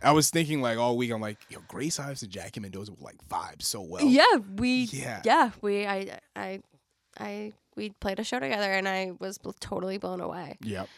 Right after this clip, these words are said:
Speaker 2: It was, like, I think it was Trans Pecos. It was kind of, like, one of those, like, five people there situations. Five audience members, I mean.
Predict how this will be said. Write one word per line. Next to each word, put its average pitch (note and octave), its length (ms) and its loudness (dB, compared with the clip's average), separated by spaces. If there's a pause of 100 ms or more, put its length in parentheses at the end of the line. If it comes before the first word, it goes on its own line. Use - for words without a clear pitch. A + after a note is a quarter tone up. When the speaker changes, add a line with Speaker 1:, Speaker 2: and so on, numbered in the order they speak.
(260)
Speaker 2:
It G3+ 80 -6
was, F#3+ 160 -8
like, G3+ 240 -12
I - 40 -20
think C#4 160 -8
it - 20 -6
was B3 120 -10
Trans G#3+ 240 -8
Pecos. G3 380 -10
It F3+ 60 -6
was F#3 180 -8
kind G3+ 240 -6
of, G3 80 -4
like, E3+ 160 -6
one F3 160 -8
of E3+ 60 -10
those, D#3+ 260 -10
like, C#3+ 320 -18 (720)
five - 300 -8
people - 300 -12
there B1 340 -8
situations. - 1000 -12 (880)
Five F3 220 -4
audience D#3+ 340 -10
members, - 360 -12
I - 80 -16
mean. - 260 -14